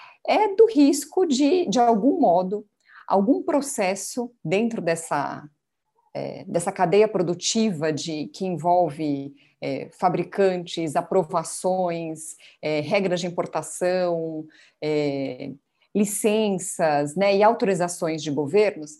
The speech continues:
há, o risco é que algum desses processos possa ter interesses conflitados do ponto de vista econômico com os interesses de um Estado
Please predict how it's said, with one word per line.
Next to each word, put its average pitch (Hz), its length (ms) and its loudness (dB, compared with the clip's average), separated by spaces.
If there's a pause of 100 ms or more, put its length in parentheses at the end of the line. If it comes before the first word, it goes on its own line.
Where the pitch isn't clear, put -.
(500)
há, 320 340 0
o 277 80 4
risco 349 460 2
é - 20 -4
que - 300 -2
algum 254 440 4
desses 277 280 -2
processos 180 680 -2 (420)
possa 233 220 0
ter 233 160 0
interesses 247 560 2
conflitados 196 960 -2
do 185 80 -4
ponto 208 160 -2
de 170 60 -6
vista 196 200 -2
econômico 240 960 0 (440)
com 269 360 4
os 233 340 0
interesses 196 720 2
de 156 80 -4
um 202 120 0
Estado 190 680 -2